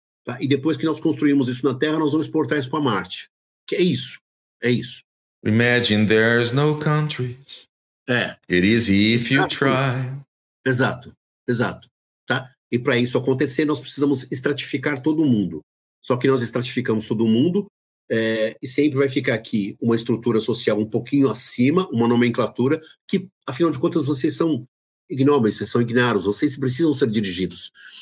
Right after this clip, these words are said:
Speaker 1: E nós somos iluminados. Não por esse Deus que vocês dizem que existe, nós nos auto-iluminamos, tá? Nós somos assim.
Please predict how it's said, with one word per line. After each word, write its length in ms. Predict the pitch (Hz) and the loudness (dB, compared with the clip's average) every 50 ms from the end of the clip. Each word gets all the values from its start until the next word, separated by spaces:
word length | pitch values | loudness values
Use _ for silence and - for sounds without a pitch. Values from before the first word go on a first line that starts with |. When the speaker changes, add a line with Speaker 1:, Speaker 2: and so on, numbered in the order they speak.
| - - _ _ | -20 -20 _ _
Speaker 1:
E 60 | - 110 | 2 2
nós 240 | 117 135 160 143 | 4 4 2 2
somos 260 | - - 160 160 139 131 | 0 2 2 2 2 2
iluminados. 580 | 156 156 160 151 143 139 123 101 90 - - _ _ _ _ _ | 2 4 4 4 4 4 2 0 -2 -8 -16 _ _ _ _ _
Não 120 | - 320 339 | -6 -6 -2
por 140 | 320 339 294 | 0 0 0
esse 160 | 185 - 175 | 0 -2 0
Deus 240 | 139 151 151 131 - | 2 2 2 2 0
que 80 | - | 0
vocês 300 | 131 139 131 - 131 110 | 0 0 2 2 0 2
dizem 240 | 107 120 117 117 120 | 0 0 0 0 0
que 100 | 123 127 | 0 0
existe, 340 | 117 98 90 98 90 - - | 0 0 -2 -4 -4 -2 2
nós 300 | 104 107 127 160 180 156 | 4 4 4 4 4 2
nos 200 | 135 123 110 - | 0 0 2 2
auto-iluminamos, 960 | 131 139 147 135 127 120 110 110 110 113 101 95 90 85 80 - - - - _ _ _ _ _ _ _ _ | 2 2 2 2 0 0 2 4 4 4 4 2 2 0 -2 -6 -12 -14 -16 _ _ _ _ _ _ _ _
tá? 260 | - 110 131 131 127 - _ _ _ _ _ _ _ _ | -6 -4 -4 -6 -8 -14 _ _ _ _ _ _ _ _
Nós 180 | 113 123 131 127 | -4 -2 -2 0
somos 240 | - 127 117 101 | 0 0 2 2
assim. 280 | 98 98 - - 85 - | 0 -2 -2 -6 -8 -12